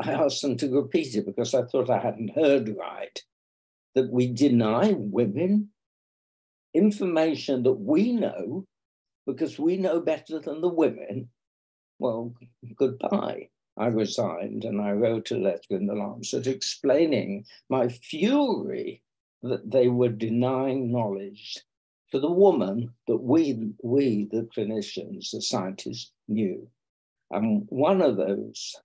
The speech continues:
uh, well, there were two obvious problems. Uh, one was duct carcinoma in situ,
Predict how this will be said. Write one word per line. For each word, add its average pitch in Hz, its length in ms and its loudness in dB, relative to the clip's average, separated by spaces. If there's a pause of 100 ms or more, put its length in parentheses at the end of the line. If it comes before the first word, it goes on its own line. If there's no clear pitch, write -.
(160)
uh, 82 300 -2
well, 98 340 -4 (1200)
there 110 180 -2
were 101 320 2 (560)
two 107 540 4 (360)
obvious 123 720 0
problems. 104 800 -8 (540)
Uh, 104 340 -2
one 160 260 2
was 143 180 -2
duct 113 260 2
carcinoma 107 600 -2
in 117 140 -8
situ, 117 640 0